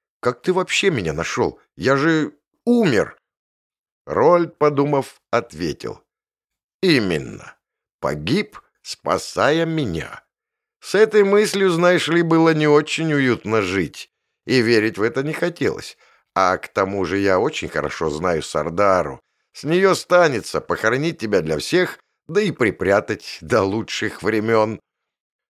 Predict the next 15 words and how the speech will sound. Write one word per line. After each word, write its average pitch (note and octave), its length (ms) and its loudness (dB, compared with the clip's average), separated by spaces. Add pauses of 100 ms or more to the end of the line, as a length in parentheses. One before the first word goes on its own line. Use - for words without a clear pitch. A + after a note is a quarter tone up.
(140)
Он A2 160 0
потянулся A2 600 0
за F2+ 140 0
печеньем, D#3+ 760 -2
и B2 280 -6
Кир C#3 500 -4
напрягся. D#2+ 1040 -4 (260)
Он G2+ 200 0
не G2+ 60 -4
слишком F2 480 -2
верил E2 340 0
в - 60 -16
свои E2 260 -2
кулинарные F#2 680 -4
таланты. G#2+ 640 -2